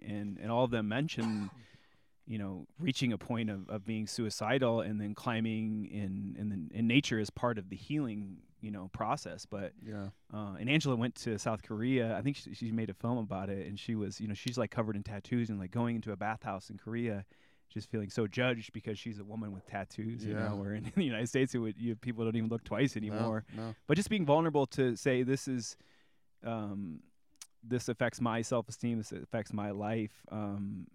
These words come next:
Speaker 1: to be trusted with the, being in that process, and then printing out ten thousand of these and, and telling that story, and then you know, Instagram posts and, um, on the website and everything, it's like you can reach a lot of people, and then
Speaker 2: Mm-hmm.
Speaker 1: those people are inspiring other people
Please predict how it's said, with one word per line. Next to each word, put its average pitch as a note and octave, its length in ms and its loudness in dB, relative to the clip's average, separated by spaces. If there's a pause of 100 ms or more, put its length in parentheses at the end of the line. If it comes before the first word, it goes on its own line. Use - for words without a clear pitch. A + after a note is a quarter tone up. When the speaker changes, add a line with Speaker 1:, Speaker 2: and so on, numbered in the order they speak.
(220)
Speaker 1:
to - 100 -2
be B2 160 4
trusted B2+ 480 2
with A2 220 0 (140)
the, A2 100 -4 (320)
being B2 240 4
in A2+ 100 4
that A2 140 -2
process, G#2+ 480 -2
and A#2+ 160 0
then B2+ 240 6 (400)
printing D3 280 4
out C3+ 140 4
ten C3+ 220 2
thousand C3 380 4
of A#2+ 100 2
these A#2 300 4
and, G#2 200 2
and A2 160 2
telling C3+ 300 6
that A2 160 0
story, A2+ 380 4
and A#2 100 2
then G#2+ 220 2 (340)
you G#2+ 40 2
know, G#2+ 160 2
Instagram A#2+ 480 2
posts A2+ 440 0
and, G#2 260 -2 (680)
um, G2+ 640 0 (120)
on A2 140 2
the G#2+ 60 4
website C3 340 8
and G#2+ 80 4
everything, C#3 260 4
it's A#2+ 80 2
like A2+ 120 0
you B2+ 80 2
can C3+ 180 6
reach D#3+ 240 4
a A#2+ 60 4
lot A2+ 220 4
of G#2 80 0
people, A2+ 500 2
and A2 140 0
then A2 80 2
Speaker 2:
Mm-hmm. A2 40 4
Speaker 1:
those D#3+ 220 10
people B2+ 220 4
are A2+ 120 6
inspiring A#2 640 4
other A2 200 4
people A#2 420 2